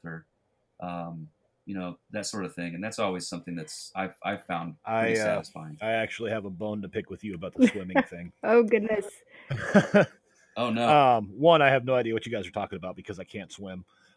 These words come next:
Speaker 2: Um, but that being beside the point,
Speaker 1: <laughs>
Speaker 2: so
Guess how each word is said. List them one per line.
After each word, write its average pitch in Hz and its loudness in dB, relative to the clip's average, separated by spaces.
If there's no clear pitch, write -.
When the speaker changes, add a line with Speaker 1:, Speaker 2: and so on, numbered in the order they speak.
Speaker 2:
Um, 98 -6
but 110 4
that 135 6
being 120 -2
beside 123 4
the - -4
point, - 0
Speaker 1:
<laughs> - -20
Speaker 2:
so 127 6